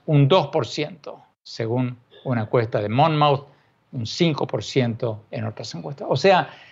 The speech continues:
que las tendencias electorales son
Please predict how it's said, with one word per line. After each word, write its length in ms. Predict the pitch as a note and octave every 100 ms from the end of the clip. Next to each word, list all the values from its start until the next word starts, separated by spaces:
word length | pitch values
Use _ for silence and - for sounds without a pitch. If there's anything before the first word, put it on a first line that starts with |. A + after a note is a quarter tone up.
| - _ -
que 120 | D#3+
las 200 | D3+ C#3+
tendencias 960 | F3+ E3+ A3+ G#3+ - C#3 G#2+ - - _ _ _ _ _ _
electorales 960 | - A#2+ A2+ C3+ C3 E3 B2+ G#2+ - - _ _ _ -
son 360 | - F3 E3+